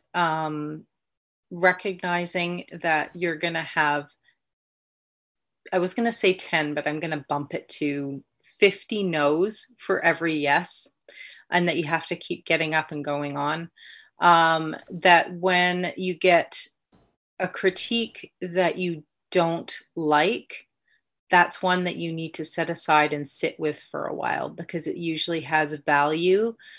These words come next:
that you, um, might really learn from. Um, I've learned to have a bit of a thicker skin too, I think, in terms of, you know,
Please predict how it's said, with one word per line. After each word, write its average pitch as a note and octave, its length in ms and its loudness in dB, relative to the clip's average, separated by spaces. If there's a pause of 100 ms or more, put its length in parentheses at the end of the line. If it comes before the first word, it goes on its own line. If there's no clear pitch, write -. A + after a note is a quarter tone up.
(260)
that E3 320 2
you, D3+ 640 0
um, D3+ 540 -2 (500)
might E3 320 -2
really D#3 300 0
learn D3 320 0
from. B3+ 440 2 (960)
Um, F3+ 680 2
I've F3+ 200 4
learned F#3 320 4
to G3+ 100 -4
have G3+ 180 -2
a G#3 100 2
bit F#3 140 4
of F3+ 140 2
a F3+ 40 2
thicker F3 440 -2
skin D3+ 500 0
too, D3 440 2 (100)
I D#3+ 160 -4
think, D#3+ 560 -4 (320)
in F#3 160 4
terms F3+ 460 2
of, D#3+ 340 4
you F#3+ 160 0
know, D#3 240 4